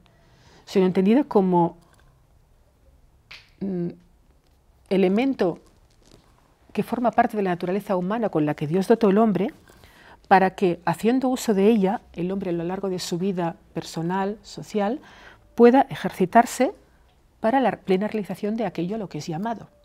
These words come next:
Es decir, como la condición, como el, el,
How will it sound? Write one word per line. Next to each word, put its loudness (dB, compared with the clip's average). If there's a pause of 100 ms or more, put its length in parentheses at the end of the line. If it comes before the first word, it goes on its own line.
(1160)
Es -20
decir, -10
como -2
la 0
condición, -2 (760)
como -2
el, -4
el, -4